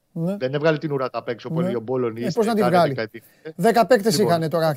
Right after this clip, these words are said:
Speaker 1: Ε,
Speaker 2: Λοιπόν, εκατό τοις εκατό.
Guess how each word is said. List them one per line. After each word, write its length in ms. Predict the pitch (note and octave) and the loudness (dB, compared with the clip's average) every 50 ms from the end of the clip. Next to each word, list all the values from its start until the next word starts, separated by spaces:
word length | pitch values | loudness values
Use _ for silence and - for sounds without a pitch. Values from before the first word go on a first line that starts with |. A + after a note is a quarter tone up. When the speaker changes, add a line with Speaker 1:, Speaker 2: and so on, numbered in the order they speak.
| - G3 F#3+ F3+ F#3+ F3 D3 _ - G#3+ D#3 - - - - - _ _ _ _ _ | 0 0 0 0 0 -2 -6 _ -14 -16 -16 -16 -18 -20 -20 -20 _ _ _ _ _
Speaker 1:
Ε, 160 | - G#3+ G3 | -4 -2 -2
Speaker 2:
Λοιπόν, 340 | D3+ C3+ A#2+ A#2+ G#2+ G2+ - _ - | -2 -2 -6 -10 -10 -12 -12 _ -6
εκατό 380 | B2+ B2+ D#3 D#3 D3+ - G#3 | -4 0 0 0 0 -2 -6
τοις 140 | - - F3+ | -6 -4 -2
εκατό. 320 | C3+ C#3 B2 A2+ C#3 A#2+ | 0 0 0 0 -2 -6